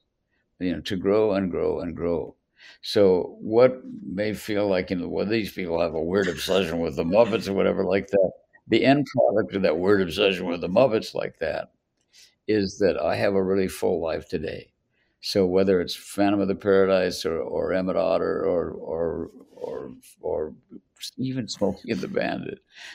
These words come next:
the fa-, that, although that was a big hit, but, but for the people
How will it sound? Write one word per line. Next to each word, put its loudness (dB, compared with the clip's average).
the 0
fa-, -2
that, 6
although 4
that 2
was -2
a -4
big -4
hit, -6
but, -2
but 0
for -4
the -2
people 0